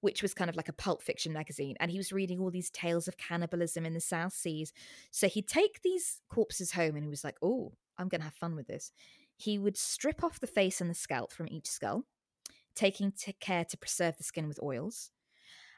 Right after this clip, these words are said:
And he would actually pad it out, like, the features of the sc-, of the, the,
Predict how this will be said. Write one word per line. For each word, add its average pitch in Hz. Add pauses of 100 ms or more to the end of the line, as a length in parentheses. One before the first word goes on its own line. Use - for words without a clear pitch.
(120)
And 185
he -
would 214
actually -
pad 240
it 226
out, 175 (340)
like, 196
the -
features -
of 156
the 151
sc-, - (100)
of 160
the, 147 (300)
the, 165